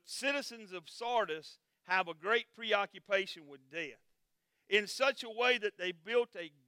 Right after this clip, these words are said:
large necro-, necropolis right outside of the city. It was a huge cemetery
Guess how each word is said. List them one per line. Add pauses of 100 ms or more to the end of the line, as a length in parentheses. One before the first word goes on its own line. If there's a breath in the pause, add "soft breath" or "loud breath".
(140)
large
necro-, (100)
necropolis (420)
right
outside
of
the
city. (320)
It
was
a
huge
cemetery